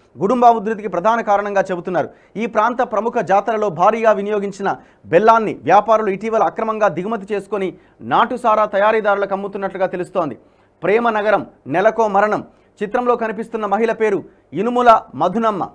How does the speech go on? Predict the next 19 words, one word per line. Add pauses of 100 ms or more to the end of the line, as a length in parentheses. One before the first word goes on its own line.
(180)
ఈమెది
మహాముత్తారం
మండలం
ప్రేమనగర్
గ్రామం. (500)
గుడుంబాకు
బానిసైన
ఈమె
భర్త
సమ్మయ్య (260)
అనారోగ్యంతో
మరణించాడు. (280)
మధునమ్మ
ఇద్దరు
కూతుర్లకు
పెళ్లిళ్లు
కాగా (180)
పదిహేడేళ్ల
కొడుకున్నాడు.